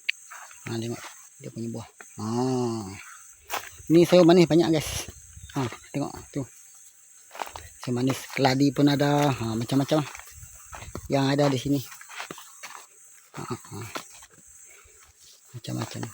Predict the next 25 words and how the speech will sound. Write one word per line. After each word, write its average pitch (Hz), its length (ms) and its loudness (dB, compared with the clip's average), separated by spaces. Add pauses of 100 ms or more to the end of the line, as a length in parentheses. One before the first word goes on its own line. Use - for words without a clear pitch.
(200)
Nanas 131 640 4
pun 139 160 4
ada. 139 240 4 (760)
Durian 135 500 6
musengking 135 640 8
pun 123 160 4
ada. 120 160 -2
Ha. 101 180 -6 (2500)
Nah, 120 240 -4
ini 113 240 -2
macam 131 160 0
ni, 135 160 6
kan, 131 100 0 (140)
tanaman 131 320 2
dia 127 320 0
kalau 127 160 4
masih 131 240 2
kecil, - 240 -2
guys. 135 160 0 (800)
Lada 131 320 4
dia, 123 80 2
pokok 120 320 -2
lada. 120 160 0
Ha. - 200 -10 (1800)
Ha, - 20 -2